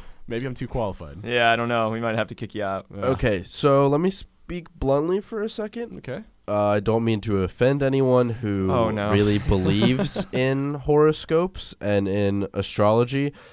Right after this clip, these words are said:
Speaker 3: but to me, they kind of seem made up. So I'm going to go based on that. So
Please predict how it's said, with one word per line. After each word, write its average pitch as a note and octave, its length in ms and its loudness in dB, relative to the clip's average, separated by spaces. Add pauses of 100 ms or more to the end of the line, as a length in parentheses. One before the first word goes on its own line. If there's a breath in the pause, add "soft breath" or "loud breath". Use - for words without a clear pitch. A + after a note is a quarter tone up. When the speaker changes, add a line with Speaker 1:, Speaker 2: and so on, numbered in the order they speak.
(340 loud breath)
Speaker 3:
but G#2+ 380 2
to A2+ 140 0
me, A#2 380 2
they B2+ 160 -2
kind A#2+ 220 0
of A2+ 80 -2
seem A2+ 260 -2
made A2 320 2
up. C#3+ 240 0 (360)
So A2 720 4 (580)
I'm G#2+ 140 -2
going A2 260 2
to G#2 80 2
go G2+ 160 4
based G2+ 440 0
on F#2 540 2 (220)
that. G2+ 360 0 (600 soft breath)
So C3 520 4